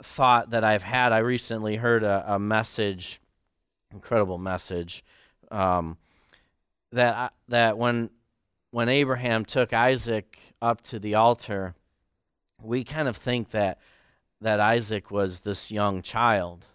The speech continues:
that, that, you know, Abraham determined for him <laughs> that he was going to be sacrificed on that altar. But best estimates are that Isaac was thirty-three years old.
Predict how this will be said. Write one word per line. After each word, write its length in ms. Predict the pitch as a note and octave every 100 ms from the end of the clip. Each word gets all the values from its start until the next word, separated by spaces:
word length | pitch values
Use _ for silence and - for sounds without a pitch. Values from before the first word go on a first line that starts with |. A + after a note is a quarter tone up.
| _
that, 280 | G2 F#2 - _ _ _ _
that, 260 | G2 F#2+ - _ _ _ -
you 140 | G2+
know, 300 | F2+ F2 E2+ _ _ _ -
Abraham 640 | B2 A#2 A2 G#2+ G#2 G2+ F2
determined 680 | F#2+ - A#2+ A#2 G2+ F#2 -
for 500 | - - C3+ C#3+ A2+
him 420 | E2 E2+ D2+ D2+ _ _
<laughs> 80 | B2 - _ _ _ _ _ _
that 160 | G#2 F2+
he 180 | A#2
was 180 | A2 G2
going 320 | - G#2+ G2+
to 160 | - G2
be 160 | F#2 F2
sacrificed 800 | - E2+ - E2+ - C#2+ G2 -
on 180 | F2 E2
that 180 | D#2
altar. 500 | D#2+ E2 - - - _ _ _ _ _ _ _ _
But 280 | A2 G#2 - _ _ _ _ _
best 380 | A2+ C#3 D#3 -
estimates 580 | C3+ D3 - A2 G#2+ -
are 240 | G#2+ G#2+
that 220 | G2+ G2 F#2+
Isaac 440 | A#2+ C3 A2 -
was 160 | G2+ -
thirty-three 640 | A#2 G#2+ F#2+ - G#2 G2
years 300 | F2 E2 E2+
old. 300 | G#2+ C#2+